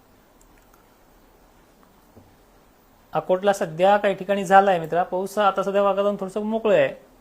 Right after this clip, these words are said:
पण पाऊस येणार तुम्हाला उद्या पण. आणि बघा, ठीक आहे, तुमची इथं पूर्ण डिटेल देऊन टाकतो.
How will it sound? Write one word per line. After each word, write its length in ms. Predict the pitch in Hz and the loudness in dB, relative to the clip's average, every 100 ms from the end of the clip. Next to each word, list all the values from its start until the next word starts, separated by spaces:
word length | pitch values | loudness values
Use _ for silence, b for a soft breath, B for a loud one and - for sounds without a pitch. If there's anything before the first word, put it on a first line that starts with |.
| - | -14
पण 80 | 175 | -4
पाऊस 320 | 180 185 185 | -2 -2 -4
येणार 180 | 175 170 | -8 -8
तुम्हाला 320 | 170 156 156 | -6 -4 -4
उद्या 240 | 156 156 | -4 -8
पण. 260 | 156 165 170 B B B _ | -6 -6 -8 B B B _
आणि 360 | 156 160 175 175 | -4 -4 -6 -8
बघा, 320 | 160 165 139 | -4 -2 -2
ठीक 220 | - 170 | -4 -10
आहे, 80 | 165 | -8
तुमची 240 | 170 165 | -8 -10
इथं 120 | 170 | -6
पूर्ण 380 | 170 170 160 170 | -6 -6 -8 -8
डिटेल 300 | 160 160 165 | -8 -8 -8
देऊन 140 | 165 151 | -8 -6
टाकतो. 380 | 139 160 180 | -6 -8 -14